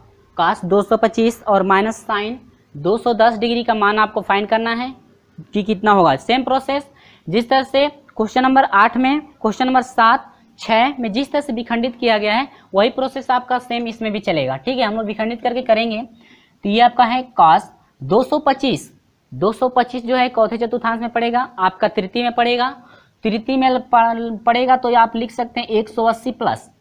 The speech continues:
दो सौ पच्चीस लाना है, तो एक सौ अस्सी में कितना जोड़ेंगे कि दो सौ पच्चीस हो जाएगा? पैंतालीस। ठीक है, माइनस sin दो सौ दस डिग्री है ना,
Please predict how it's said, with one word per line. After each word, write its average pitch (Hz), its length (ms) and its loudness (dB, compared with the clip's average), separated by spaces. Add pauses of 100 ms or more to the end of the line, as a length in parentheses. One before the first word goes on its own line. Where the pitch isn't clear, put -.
(500)
दो 175 280 4
सौ 302 180 -2
पच्चीस 269 380 -4
लाना 180 300 2
है, 233 120 -2
तो 262 120 0
एक 247 220 0
सौ - 140 -2
अस्सी 262 220 0
में 277 140 -2
कितना 220 300 -4
जोड़ेंगे 262 280 -2
कि 254 60 -4
दो 240 160 -2
सौ 254 120 -4
पच्चीस 254 360 -4
हो 254 60 -4
जाएगा? 247 260 0 (320)
पैंतालीस। 110 560 -6 (800)
ठीक 220 120 -4
है, 294 180 -6 (460)
माइनस 123 500 -4 (580)
sin 175 440 0 (460)
दो 175 260 0
सौ 240 160 -2
दस 233 240 4
डिग्री 254 300 -2
है 247 100 0
ना, 277 140 -2